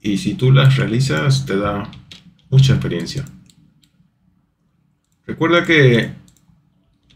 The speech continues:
yo estoy usando armadura de level setenta. La armadura de level ochenta son misiones del level noventa aproximadamente y recibes armadura level ochenta y cinco.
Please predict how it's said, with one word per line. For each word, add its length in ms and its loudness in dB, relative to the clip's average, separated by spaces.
yo 120 -4
estoy 240 2
usando 560 4
armadura 460 0
de 100 0
level 200 -2
setenta. 600 -4
La 160 -6
armadura 440 4
de 60 8
level 220 8
ochenta 720 0
son 260 -4
misiones 540 -2
del 380 -2
level 340 -2
noventa 540 0
aproximadamente 1040 -4
y 120 -6
recibes 480 -4
armadura 580 -6
level 260 -4
ochenta 300 -6
y 40 -4
cinco. 400 -8